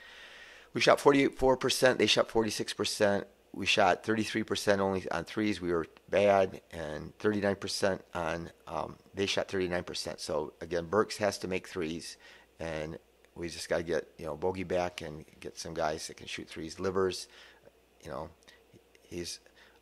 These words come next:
oh for three on threes. So, um, free throws, twenty-four for twenty-six. We actually outscored a team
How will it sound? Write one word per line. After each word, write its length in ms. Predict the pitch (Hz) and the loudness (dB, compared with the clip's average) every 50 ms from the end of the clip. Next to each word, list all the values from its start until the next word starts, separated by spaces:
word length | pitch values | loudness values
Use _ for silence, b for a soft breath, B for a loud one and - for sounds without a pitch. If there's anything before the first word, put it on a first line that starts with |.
| _ | _
oh 100 | - 92 | -2 -2
for 120 | 92 - 95 | -2 -2 -6
three 240 | - - 95 95 | -4 -2 0 0
on 80 | 90 87 | 0 0
threes. 540 | 87 - 92 90 87 85 85 76 - - - _ | -2 -4 -4 -4 -2 -4 -6 -8 -10 -14 -16 _
So, 360 | - - - 69 71 65 - 73 87 92 _ _ B B B B B B B B B B B B B | -18 -14 -10 -8 -6 -6 -8 -10 -16 -20 _ _ B B B B B B B B B B B B B
um, 380 | - 80 85 82 80 80 65 50 _ _ - _ _ _ _ _ _ _ - | -2 0 0 0 0 -4 -8 -14 _ _ -20 _ _ _ _ _ _ _ -2
free 120 | - 139 | -2 -2
throws, 540 | - - 117 98 90 80 80 - - - - _ _ _ _ _ _ _ | 6 8 8 8 8 6 2 -4 -8 -10 -12 _ _ _ _ _ _ _
twenty-four 420 | - - 113 117 107 - 123 117 117 | -4 -2 -2 -2 2 6 8 8 8
for 140 | - - - | 6 -2 -4
twenty-six. 760 | - - 107 101 95 - - 170 170 - - - - - - - | -2 -2 -2 0 -2 4 4 4 4 4 -2 -6 -6 -8 -8 -6
We 160 | - 87 92 | -2 2 2
actually 460 | 101 98 - - 101 95 95 90 85 - - - | 2 2 0 -2 0 0 0 0 -2 -6 0 2
outscored 440 | - 113 - - - 113 113 110 104 | 2 2 2 2 4 4 6 6 4
a 60 | 104 | 2
team 500 | - - - 113 113 110 107 107 110 | 0 -4 -4 -2 -2 -2 -4 -6 -8